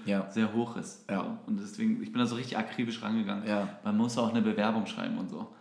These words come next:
Speaker 1: Ja, du machst aber, das ist ja aber, so kenn ich dich auch. Also so hab ich dich kennengelernt. Du bist halt <laughs> einfach, äh, du machst halt alles, was du machst, ist halt so richtig so hundert Prozent. Also so, ich glaube nicht, ehrlicherweise, dass du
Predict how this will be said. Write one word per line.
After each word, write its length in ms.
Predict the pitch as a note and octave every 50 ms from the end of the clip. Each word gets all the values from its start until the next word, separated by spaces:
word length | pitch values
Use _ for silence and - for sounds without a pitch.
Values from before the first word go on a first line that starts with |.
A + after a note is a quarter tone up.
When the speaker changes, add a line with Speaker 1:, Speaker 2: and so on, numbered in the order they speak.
| - -
Speaker 1:
Ja, 80 | - -
du 80 | A2 G2+
machst 200 | A2 A2+ A2+ -
aber, 180 | G#2+ G#2 G#2+ - - G2+
das 140 | - A2 -
ist 140 | B2 A#2 -
ja 120 | G#2+ G#2+ G#2+
aber, 180 | G#2+ G#2+ G#2
so 160 | G2+ G2+ A2+
kenn 180 | A2+ - - B2+
ich 120 | B2 A#2 -
dich 220 | G#2+ G2 F#2+ - -
auch. 140 | F#2 -
Also 160 | - G2+ F#2+ G#2
so 80 | A2+ A#2
hab 60 | A#2+
ich 60 | B2+
dich 140 | - - -
kennengelernt. 380 | A#2+ A#2+ A2+ G#2 G#2 A2 A2
Du 60 | G2+ G#2+
bist 160 | A#2+ - -
halt 120 | A#2 A2
<laughs> 0 |
einfach, 340 | A#2 A#2+ A#2 - B2+ B2 A#2+ - - - - - - - - - -
äh, 100 | A#2 G#2+
du 60 | G#2+
machst 200 | A#2+ B2 - -
halt 140 | A#2+ - -
alles, 200 | A#2 B2 C3 -
was 120 | B2+ - -
du 60 | A#2
machst, 220 | A2+ A#2 A#2+ A#2+
ist 140 | B2 A2 - A#2+
halt 120 | A2 G#2+
so 80 | - G#2+
richtig 280 | A2+ A2+ - A#2+ A2+ -
so 100 | A2+ G#2+
hundert 280 | A#2+ A#2+ A#2 A2 A2 -
Prozent. 460 | - A2 - - G#2+ G2 F#2 - - - - - - - _ - - - _ - -
Also 180 | - G#2 G#2 A2 A2 - -
so, 320 | G#2+ A2 A#2 A#2 A#2 - -
ich 80 | -
glaube 260 | - B2 C3 C3+ D3+ C3+
nicht, 280 | C3 D3 D#3 - -
ehrlicherweise, 600 | - B2+ B2+ C3 - A#2+ A2 A2 A2+ B2 A#2 A2+
dass 220 | G#2+ G#2+ A2 - -
du 160 | A2 G#2+